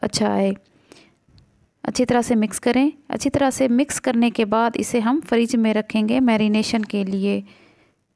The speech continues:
अब इस चिकन को मैरिनेशन के बाद फ्राई करने के लिए निकाल लेंगे। फ्राई करने के लिए दो से तीन कप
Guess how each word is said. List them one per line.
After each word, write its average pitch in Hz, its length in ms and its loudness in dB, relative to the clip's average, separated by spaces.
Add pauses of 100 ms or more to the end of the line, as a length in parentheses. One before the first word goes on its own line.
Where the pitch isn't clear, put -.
(2000)
अब 226 160 -2
इस 247 180 0
चिकन 254 360 0
को 214 240 -2
मैरिनेशन 226 580 2
के 226 180 -2
बाद 202 240 -2
फ्राई 220 300 -2
करने 202 340 -2
के 202 180 -4
लिए 214 260 0 (560)
निकाल 202 340 -2
लेंगे। 190 460 -2 (640)
फ्राई 220 240 2
करने 247 320 2
के 226 240 -2
लिए 226 380 0 (500)
दो 220 220 2
से 226 240 -2 (300)
तीन 226 220 0
कप 220 280 -2